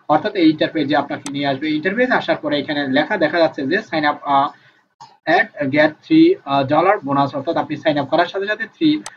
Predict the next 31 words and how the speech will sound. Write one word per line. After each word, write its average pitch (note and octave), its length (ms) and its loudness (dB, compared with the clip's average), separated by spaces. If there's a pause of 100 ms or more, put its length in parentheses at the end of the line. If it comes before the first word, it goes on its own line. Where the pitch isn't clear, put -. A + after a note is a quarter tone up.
(140)
uh, C#3+ 160 4
dollar C#3 300 2
free C#3 240 0
পাচ্ছেন। C3+ 340 -2
So, C3+ 180 -8
এখানে C#3 260 -2
আপনি D3 180 -6
first F#3 400 -2
name, G3+ 160 -2 (240)
last E3 400 4
name, G#3 100 -6 (100)
email D3 260 -2
address, F#3+ 500 2
password, G3 540 0
password D#3+ 400 0 (120)
again F#3 200 2 (160)
দিবেন, G#3+ 260 2
এরপর D#3+ 340 2 (360)
আপনি D#3 220 0
zip E3 280 6
code D#3 140 0
দিবেন, D#3 220 -2
তার D3+ 180 0
মানে D3+ 220 -2
আপনার D3 280 0 (840)
postal F3+ 360 2
কোডটা D#3+ 320 0
দিবেন। F3 260 0
এরপর D#3+ 280 0
আপনি C#3+ 200 -2
এখানে D3+ 300 -4